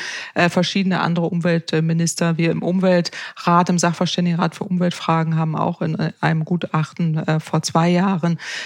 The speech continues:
äh, das gefordert, dass man einen Rat für Generationengerechtigkeit einberuft, in Ergänzung zum Parlament. Nicht, äh, etwas, was das Parlament in irgendeiner Form,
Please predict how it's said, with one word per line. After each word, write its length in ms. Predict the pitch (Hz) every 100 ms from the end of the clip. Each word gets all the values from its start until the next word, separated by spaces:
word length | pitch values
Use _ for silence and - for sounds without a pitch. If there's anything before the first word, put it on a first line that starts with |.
| -
äh, 180 | 175 170
das 220 | 180 -
gefordert, 640 | 180 - 170 180 180 175
dass 180 | 165 -
man 160 | 170 151
einen 160 | 156
Rat 260 | 160 170 -
für 120 | 170
Generationengerechtigkeit 1600 | 180 185 180 - 185 208 190 156 143 143 - 156 - 147 147 160
einberuft, 880 | 156 160 151 147 160 175 190 - - - - - 185
in 180 | 196
Ergänzung 580 | - 175 165 175 175 175
zum 220 | 165 175
Parlament. 680 | - 165 160 156 202 220 -
Nicht, 440 | 165 170 165 -
äh, 240 | - 151 156
etwas, 420 | 156 - 160 -
was 100 | 156
das 160 | 165 -
Parlament 640 | 165 156 156 151 151 -
in 160 | 147 147
irgendeiner 320 | 156 160 151
Form, 260 | - 147